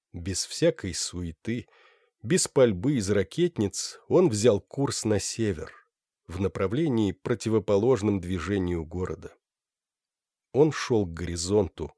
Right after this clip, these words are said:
и шраму. Спустя немало времени после того, как судно исчезло из виду, на палубе Грандоста появился Утердол. Один.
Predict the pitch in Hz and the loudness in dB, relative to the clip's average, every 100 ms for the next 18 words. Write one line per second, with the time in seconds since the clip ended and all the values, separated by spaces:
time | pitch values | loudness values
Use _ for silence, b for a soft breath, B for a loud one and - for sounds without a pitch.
0 | _ _ _ _ - 95 - 80 - - | _ _ _ _ -10 -8 -6 -8 -12 -14
1 | - - _ _ _ _ _ _ _ _ | -20 -20 _ _ _ _ _ _ _ _
2 | _ _ _ _ _ _ - - 123 - | _ _ _ _ _ _ -12 -4 -4 0
3 | 220 190 175 165 156 147 185 123 104 101 | 4 6 8 6 6 4 4 6 4 2
4 | - 113 - 113 - 120 147 - 101 - | 0 -2 0 -2 4 6 6 2 -2 -2
5 | - 131 98 98 90 - 107 104 90 90 | -4 -2 0 0 0 -4 -2 -2 -2 -4
6 | 85 104 151 113 104 b b b b b | -4 -4 -2 0 -2 b b b b b
7 | _ _ 90 92 104 196 190 170 170 123 | _ _ -4 0 0 2 4 4 4 6
8 | 127 131 123 156 - 104 85 - _ _ | 6 6 4 0 0 -2 -2 -6 _ _
9 | 151 165 175 165 - - 101 - 101 - | -4 -2 0 -2 -4 -6 -8 -6 -10 -6
10 | 90 76 76 - - _ _ _ _ _ | -8 -8 -12 -14 -16 _ _ _ _ _
11 | _ _ _ _ _ 107 98 78 65 | _ _ _ _ _ -2 0 -2 -14